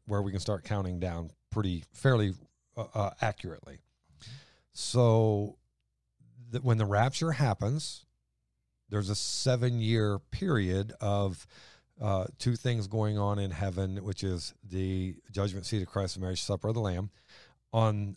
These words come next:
earth, there's three and a half years of amazing, you think you're, you're gonna think you're in the Garden of Eden.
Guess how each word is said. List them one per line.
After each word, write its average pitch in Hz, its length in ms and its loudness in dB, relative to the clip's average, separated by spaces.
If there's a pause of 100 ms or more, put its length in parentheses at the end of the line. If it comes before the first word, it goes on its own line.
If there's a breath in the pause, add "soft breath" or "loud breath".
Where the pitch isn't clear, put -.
(120)
earth, 147 500 4
there's 107 280 0
three 117 200 0
and 110 80 2
a 107 40 2
half 107 240 2
years 101 420 2
of 95 420 0 (720)
amazing, 98 1200 -2
you 95 100 0
think 104 280 -4
you're, 101 200 -2
you're 104 160 0
gonna 120 120 0
think 104 180 -4
you're 98 100 0
in 98 80 0
the 92 60 -4
Garden 87 280 -2
of 85 60 -4
Eden. 92 380 -2